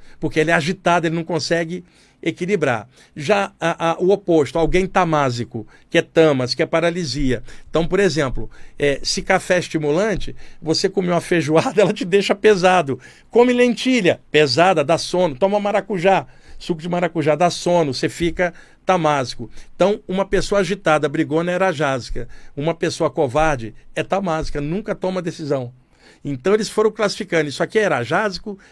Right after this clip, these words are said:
é tamásico ou é sátvico? Deixa eu dar um outro exemplo de comida. Café é rajásico, lentilha é tamásica, arroz integral é sátvico.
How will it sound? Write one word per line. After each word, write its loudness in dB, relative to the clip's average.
é -2
tamásico 0
ou 2
é 4
sátvico? -2
Deixa -4
eu 0
dar 0
um 0
outro 0
exemplo -2
de -6
comida. -2
Café 0
é 2
rajásico, 0
lentilha 2
é 0
tamásica, 0
arroz 2
integral -2
é -4
sátvico. -2